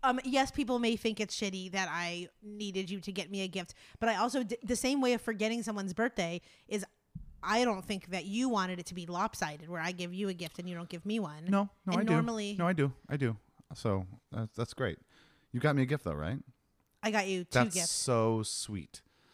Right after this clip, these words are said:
Speaker 2: Two gifts
Speaker 1: Mm-hmm.
Speaker 2: at, with a fifty dollar price tag total?
Speaker 1: Mm-hmm.
Speaker 2: Oh, these aren't good gifts.
Speaker 1: <laughs> You'll see.
Speaker 2: Twenty-five dollar gifts are stupid. Nobody likes that. What is that? A, a, a compact disc? Is that what that
Speaker 1: <laughs>
Speaker 2: is?
Speaker 1: You'll see.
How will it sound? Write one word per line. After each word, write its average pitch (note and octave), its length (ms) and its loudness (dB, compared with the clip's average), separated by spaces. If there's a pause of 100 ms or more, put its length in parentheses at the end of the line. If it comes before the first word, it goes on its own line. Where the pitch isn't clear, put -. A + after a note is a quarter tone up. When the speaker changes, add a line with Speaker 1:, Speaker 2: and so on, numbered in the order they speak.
(360)
Speaker 2:
Two C4 280 6
gifts G#2+ 380 0
Speaker 1:
Mm-hmm. B3+ 160 0 (220)
Speaker 2:
at, D#3 180 2
with D#3 100 2
a C#3+ 60 -6
fifty F#3+ 240 -2
dollar E3+ 180 4
price D3+ 240 2
tag C#3+ 200 -2
total? G3 440 2 (100)
Speaker 1:
Mm-hmm. D4+ 120 -10 (220)
Speaker 2:
Oh, A#2 120 4
these A#2+ 200 0
aren't G#2 140 -4
good F#2 160 -4
gifts. G#2+ 260 2
Speaker 1:
<laughs> F4 160 0
You'll D4 140 0
see. B3 120 -2
Speaker 2:
Twenty-five G#3 380 8
dollar E3+ 200 8
gifts C#3+ 240 2
are B2+ 60 0
stupid. F2 460 -2 (340)
Nobody F#3+ 420 6
likes E3 240 6
that. F#2 200 2
What D3 120 4
is A#2 60 2
that? G#2 180 2 (360)
A, A#2+ 160 2
a, A2 300 0
a A2+ 40 -2
compact C#3+ 480 2
disc? E3+ 380 2 (120)
Is - 160 -4
that - 80 6
what D#3 120 2
that E3 140 8
Speaker 1:
<laughs> - 20 6
Speaker 2:
is? E3+ 280 4
Speaker 1:
You'll B3 220 2
see. E4 500 4